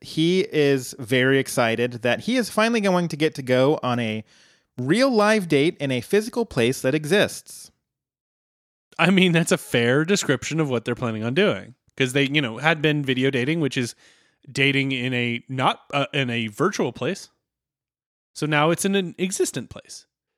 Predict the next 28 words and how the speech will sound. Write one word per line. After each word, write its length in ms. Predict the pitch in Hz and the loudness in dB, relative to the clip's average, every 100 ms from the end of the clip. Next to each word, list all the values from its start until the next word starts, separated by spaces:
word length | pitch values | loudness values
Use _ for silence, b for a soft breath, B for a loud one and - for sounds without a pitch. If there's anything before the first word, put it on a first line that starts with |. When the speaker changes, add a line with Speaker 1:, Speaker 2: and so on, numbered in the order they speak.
| _ | _
Speaker 1:
I 680 | 127 127 131 131 131 131 131 | 0 4 4 4 4 2 0
was 320 | 123 131 123 | 2 2 2
about 400 | 117 110 143 202 | 0 0 2 2
to 120 | - 127 | -2 0
ask 360 | 120 113 - | 0 -2 -4
you 120 | 117 | -2
if 140 | 110 - | -2 -2
you've 220 | 117 104 | -4 -2
ever 280 | 117 113 110 | -4 -2 -4
dated 500 | 101 - 120 113 113 | -6 -4 -2 0 -2
anyone 380 | 113 113 113 110 | -4 -4 -4 -4
online, 480 | 113 113 110 110 135 | -4 -4 -4 -4 -2
and 100 | 120 | -2
then 80 | 113 | -2
I 60 | |
remembered 460 | 113 117 113 117 131 | -2 -2 -4 -2 0
you've 100 | 135 | 4
Speaker 2:
No. 220 | 214 349 | 6 6
Speaker 1:
been 100 | 370 127 | 4 0
dating 140 | 123 | 0
your 160 | 131 147 | 0 2
wife 400 | 131 117 156 - | 2 2 0 -2
since 640 | - - 131 131 147 - - | -12 -2 0 0 -4 -12 -6
the 100 | - | -4
dawn 320 | 131 120 113 | 0 2 2
of 100 | 156 | 0
time. 500 | - 165 151 151 117 | 0 0 2 2 2
Speaker 2:
Yes. 520 | 151 247 381 135 - | 4 4 4 0 -2